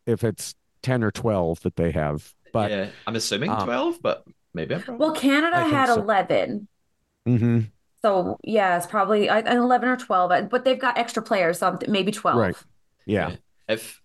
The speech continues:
Speaker 2: if anyone is wondering, "What is this dungeon? What are they talking about?"
Speaker 3: <laughs>
Speaker 2: Not, not a spoiler. In another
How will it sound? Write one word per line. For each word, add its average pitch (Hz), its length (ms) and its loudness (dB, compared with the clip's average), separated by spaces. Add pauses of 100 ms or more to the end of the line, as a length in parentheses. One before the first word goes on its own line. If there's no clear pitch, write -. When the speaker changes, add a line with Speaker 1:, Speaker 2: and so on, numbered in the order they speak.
Speaker 2:
if 113 140 -4
anyone 117 300 0
is 107 140 -4
wondering, 98 440 -4
"What 120 260 -4
is 156 140 -6
this 160 200 -6
dungeon? 143 460 -4
What - 140 0
are - 20 -6
they 139 120 -4
talking 143 380 -6
about?" 107 180 2
Speaker 3:
<laughs> 302 180 0
Speaker 2:
Not, 403 800 0
not 156 240 0
a 190 60 -2
spoiler. 135 720 2 (720)
In 110 160 -2
another 123 480 -2